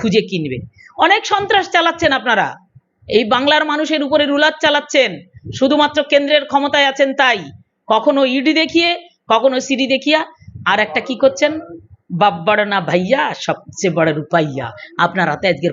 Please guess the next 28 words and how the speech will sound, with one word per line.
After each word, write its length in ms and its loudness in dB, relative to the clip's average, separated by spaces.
পয়সা 320 2
আছে, 280 0
তাই 260 0
আপনি 220 -4
বিভিন্নভাবে 720 0
পয়সা 360 0
ঢেলে 340 2
দিয়ে 220 -2
মানুষের 420 0
সমর্থনকে 640 -2
কিনতে 360 -2
চাইছেন। 440 -4
সেখানে 340 0
সন্ত্রাসকে 800 0
যদি 200 -2
কেউ 180 2
কায়েম 340 0
করে 220 0
থাকে, 220 -2
সেখানে 300 -2
যে 120 2
বাহিনী 480 0
তৈরি 220 2
করেছেন 340 0
শুভেন্দু, 440 0
সেই 280 0
বাহিনীকে 500 0
নিয়ে 220 2